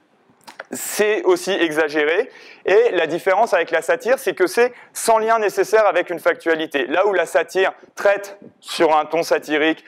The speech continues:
l'actualité, donc c'est à peu près le même contenu qu'un journal d'information, mais traité différemment, là, il y a pas nécessairement de lien avec une factualité.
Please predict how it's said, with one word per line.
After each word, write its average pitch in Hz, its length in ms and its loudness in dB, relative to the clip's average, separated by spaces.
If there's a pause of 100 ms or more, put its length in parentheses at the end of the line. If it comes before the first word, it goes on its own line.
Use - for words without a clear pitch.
(160)
l'actualité, 139 920 -2
donc 151 200 -2
c'est - 240 -2
à 123 60 0
peu 147 140 -2
près 220 180 2
le 190 140 0
même 165 200 -2
contenu 160 440 -4
qu'un 127 420 2
journal 135 280 -2
d'information, 135 720 -2
mais 139 140 -2
traité 135 300 -4
différemment, 131 600 -2 (260)
là, 214 300 0
il 170 80 -8
y 180 60 2
a 202 300 -2 (420)
pas 190 160 0
nécessairement 170 640 0
de 160 100 0
lien 147 340 0 (240)
avec 147 340 -2
une 170 120 -6
factualité. 143 680 -2